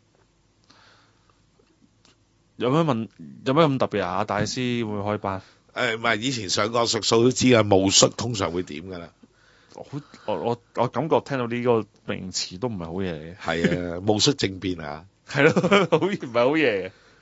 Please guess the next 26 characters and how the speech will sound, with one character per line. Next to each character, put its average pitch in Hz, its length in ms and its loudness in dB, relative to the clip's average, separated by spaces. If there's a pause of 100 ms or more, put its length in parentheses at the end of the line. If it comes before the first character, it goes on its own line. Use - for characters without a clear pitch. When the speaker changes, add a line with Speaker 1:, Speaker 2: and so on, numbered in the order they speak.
(360)
Speaker 2:
嗱， 113 160 6
咁 170 220 6
啊， 139 180 8
玄， 120 300 -6
玄 120 500 4
機 208 300 8
就 135 160 4
有 120 100 8 (100)
喺 131 200 6
度， 98 320 2 (560)
基 220 320 8
本 156 260 4
分 175 160 6
析 151 140 2
又 110 140 4
有 104 180 2
晒， 98 380 0 (500)
技 151 300 8
術 151 160 4
層 117 260 4
面 135 400 4 (100)
點 139 280 2
樣 156 280 4
睇 139 300 2
盤 135 420 2 (540)
個， 135 420 8